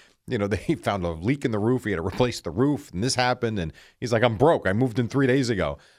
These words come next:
But the game starts, and McCann, I don't know if this was yesterday. Yeah, I guess it was yesterday, uh, 'cause it was Stroman pitching. He throws the first pitch of the game or the second pitch of the game, and McCann misses it. And Ron Darling's like, "I thought this guy could catch."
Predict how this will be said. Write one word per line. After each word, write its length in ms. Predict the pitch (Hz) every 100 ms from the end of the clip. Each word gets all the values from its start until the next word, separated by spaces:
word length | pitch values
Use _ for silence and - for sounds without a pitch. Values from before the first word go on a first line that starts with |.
| _
But 240 | 98 127 127
the 80 | 113
game 320 | 139 170 165
starts, 540 | - 165 160 117 -
and 180 | 123 113
McCann, 520 | 110 - 127 151 139 98
I 40 |
don't 80 | 165
know 60 | 214
if 60 |
this 180 | 165 135
was 300 | 110 87 -
yesterday. 800 | 98 107 131 - 156 151 156 151 - _ _ _ _ _ _ -
Yeah, 120 | 185
I 20 |
guess 160 | 196 190
it 40 |
was 80 | 196
yesterday, 440 | 180 - 110 80 76 _ _ _
uh, 200 | 110 113 110
'cause 160 | 120
it 40 | 113
was 80 |
Stroman 380 | - 151 139 98
pitching. 400 | 90 82 73 76 - - _
He 160 | - 143
throws 360 | 143 156 160
the 100 | 127
first 360 | 120 147 160 -
pitch 180 | 156 147
of 60 | 123
the 60 |
game 280 | 98 117 135
or 60 | 107
the 80 | 90
second 300 | 135 127 123
pitch 180 | 123 113
of 60 |
the 60 | 95
game, 240 | 101 113
and 100 | 92
McCann 300 | 87 - 117 101
misses 340 | 117 120 -
it. 180 | - - _ _ -
And 160 | 123
Ron 240 | 123 156 151
Darling's 440 | 120 139 127 98
like, 200 | 98 92
"I 60 | 123
thought 160 | 226
this 140 | 226 311
guy 160 | 226
could 160 | 208 156
catch." 600 | - 214 - - -